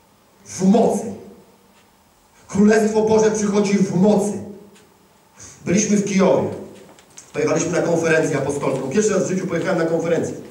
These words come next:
Ja nie byłem na konferencji nigdy żadnej. Tego rodzaju konferencji. Byłem na jakiejś w Polsce konferencjach, ale na takiej międzynarodowej konferencji nie byłem nigdy. Nigdy nie widziałem wielotysięcznego kościoła. Widziałem je w telewizji. Ale kiedy wszedłem, nie wi-, ja nie widziałem czegoś takiego.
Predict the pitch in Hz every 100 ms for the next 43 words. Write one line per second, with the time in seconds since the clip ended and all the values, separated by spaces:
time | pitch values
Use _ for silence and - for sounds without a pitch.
0 | - - - - - - 175 196 208 208
1 | 196 202 - - 113 104 - 107 104 -
2 | - - - - 202 196 190 196 - -
3 | - - 113 104 139 220 240 208 190 190
4 | 180 - 208 196 - 143 135 139 143 139
5 | 123 101 - - - - 151 165 180 202
6 | 190 190 190 190 196 196 190 190 196 196
7 | 190 180 185 180 185 - - - - -
8 | - 160 202 208 208 208 - 190 185 202
9 | 202 - - - - 196 208 202 - 190
10 | - 185 165 165 - 147 110 107 202 202
11 | 190 185 175 160 156 - - - - -
12 | - - - _ _ _ 143 165 185 196
13 | - 196 196 202 180 185 - 196 214 214
14 | 196 185 139 131 120 120 117 104